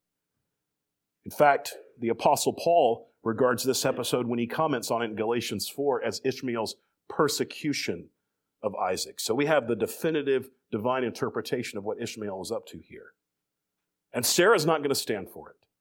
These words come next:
She's already driven Hagar away once back in Genesis sixteen, but the angel of the Lord, you might remember, told Hagar to return to Abraham. And now Sarah is demanding Abraham, verse ten, to cast out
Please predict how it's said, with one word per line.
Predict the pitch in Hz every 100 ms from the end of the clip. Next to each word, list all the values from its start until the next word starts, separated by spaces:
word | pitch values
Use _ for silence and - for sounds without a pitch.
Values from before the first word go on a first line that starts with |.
| _ _ _ _ _ _ _ _ _ _
She's | - 151
already | 160 208 220
driven | 170 208 196
Hagar | 170 185 180 180
away | 180 165 160
once | 135 156 202 -
back | 143 165 165
in | 143
Genesis | 170 170 - 147
sixteen, | - 170 - 180 180 180 - _
but | 120
the | 131
angel | 151 170 175
of | 165
the | 156
Lord, | 156 165
you | 156
might | 160 165
remember, | 156 165 170 156
told | - 160
Hagar | 156 160 160 156
to | -
return | 131 131 - 190 190
to | 165 160
Abraham. | 160 160 147 156 156 156 - -
And | 135 143
now | 202 214 175
Sarah | 165 - 190 196 190
is | 170 156
demanding | 143 135 156 240 233 214
Abraham, | 190 180 165 175 160
verse | 160 196 -
ten, | 226 180 - -
to | - 156 - -
cast | - 254 277 269 - -
out | 226 208 - - -